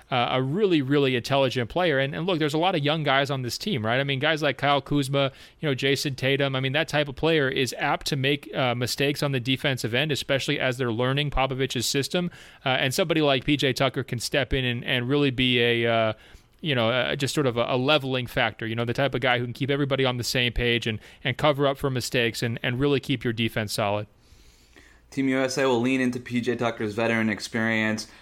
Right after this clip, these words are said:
Speaker 2: with Kyle Lowry also withdrawing. That just puts more on De'Aaron Fox's plate, and he could take advantage of that. Let's take a break here. Coming up next, why the N C double A is backing off of its rule that agents need to have a college degree. You're listening to Locked On N B A.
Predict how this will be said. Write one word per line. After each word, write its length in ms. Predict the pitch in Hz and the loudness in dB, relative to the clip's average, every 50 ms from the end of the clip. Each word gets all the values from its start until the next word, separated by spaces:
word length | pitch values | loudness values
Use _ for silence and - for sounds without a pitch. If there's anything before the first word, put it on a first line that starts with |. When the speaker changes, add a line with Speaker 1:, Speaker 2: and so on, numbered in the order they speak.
| - - | -10 -6
Speaker 2:
with 160 | 101 98 - | -6 -6 -2
Kyle 300 | - 131 123 120 120 117 | 0 2 4 4 4 6
Lowry 340 | 117 117 117 117 113 113 110 | 6 6 6 6 4 4 4
also 400 | 107 113 110 107 - 117 110 107 | 2 2 0 0 0 0 2 2
withdrawing. 720 | 107 107 107 - - 110 104 104 101 101 98 101 98 - - - - | 2 0 -2 0 0 2 2 2 2 2 0 -2 -4 -6 -12 -18 -6
That 180 | - 110 117 117 | -2 -2 0 0
just 240 | 120 117 113 - - | -2 -6 -8 -6 -4
puts 460 | - 120 110 - - - - - - _ - | -2 -2 -2 -2 -4 -14 -16 -16 -16 _ -2
more 680 | 110 123 127 135 139 143 139 139 135 131 123 117 120 - - _ - - - - | 0 0 2 2 2 2 4 4 4 4 4 2 -2 -6 -20 _ -20 -18 -8 -2
on 300 | 110 117 117 117 113 101 | 0 2 2 2 0 0
De'Aaron 360 | 113 110 110 110 110 107 110 | 0 2 2 2 0 0 0
Fox's 440 | - 107 104 104 - - 104 98 - | 0 0 0 0 -2 -4 -6 -6 -6
plate, 340 | - - 104 101 98 78 | -4 -2 0 0 0 0
and 220 | 98 98 98 98 85 | 0 -2 -2 -2 -2
he 280 | 92 107 110 110 101 90 - - - | -2 -2 -2 -2 -2 -6 -10 -8 -4
could 120 | 127 123 | -4 -2
take 160 | - 127 123 | 0 0 0
advantage 360 | 131 120 131 139 147 117 98 | 0 -2 -2 -2 -4 -4 -4
of 80 | 85 85 | -4 -4
that. 240 | 90 85 82 82 - - - - - - - | -4 -4 -4 -4 -8 -14 -20 -20 -20 -10 -4
Let's 180 | - 127 127 - | -4 -4 -2 0
take 160 | 170 160 160 | -2 0 0
a 60 | 156 | 0
break 240 | 135 151 151 151 151 | 2 2 2 2 0
here. 240 | - 143 139 139 135 | 0 2 2 2 2
Coming 260 | 139 147 143 143 143 | 2 0 0 2 2
up 140 | 139 101 113 | 2 0 0
next, 280 | 127 131 131 - - | 0 -2 -2 -2 -2
why 120 | - 131 127 | -2 0 2
the 120 | 127 123 | 2 2
N 120 | 123 147 139 | 0 0 -2
C 100 | 165 156 | -2 -2
double 240 | 156 151 139 143 | 0 0 2 2
A 60 | 147 147 | 2 4
is 160 | 143 127 120 | 2 2 0
backing 360 | - 120 113 120 - 127 120 | 0 0 0 0 0 -2 -2
off 160 | 117 110 107 | -2 -2 -2
of 100 | 104 98 | -4 -4
its 220 | 92 - - - - | -6 -4 -4 -4 -2
rule 380 | 117 107 104 104 107 107 - - - _ _ | 0 0 2 2 0 -2 -4 -12 -20 _ _
that 140 | - 101 - | -4 -2 0
agents 360 | 107 113 110 113 113 107 - | 2 2 2 2 0 -2 0
need 100 | 120 110 | -2 0
to 80 | 104 101 | 2 2
have 140 | 104 104 104 | 2 2 0
a 40 | |
college 360 | - - 113 110 107 101 92 - | -2 -2 -2 0 0 -2 -4 -6
degree. 360 | 101 87 92 120 127 113 98 | -8 -4 -2 -2 0 0 0
You're 140 | 98 95 95 | -2 -2 -2
listening 400 | 113 117 - - 82 80 82 82 | -2 -4 -4 -6 -6 -6 -6 -8
to 80 | - 78 | -8 -10
Locked 280 | 78 71 73 - 80 | -10 -10 -10 -8 -8
On 100 | 76 78 | -8 -6
N 140 | 76 85 80 | -4 -4 -4
B 120 | 87 95 | -4 -4
A. 180 | - 131 101 | -6 -8 -10